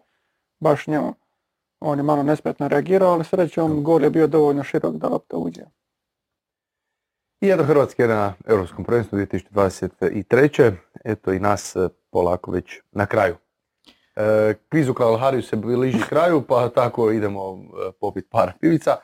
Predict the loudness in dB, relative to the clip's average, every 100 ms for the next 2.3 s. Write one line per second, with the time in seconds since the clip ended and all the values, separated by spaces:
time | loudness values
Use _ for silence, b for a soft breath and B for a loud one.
0 | b b -4 -2 0 0 2 0 -2 -4
1 | -2 0 0 2 2 0 0 2 2 0
2 | 0 0 0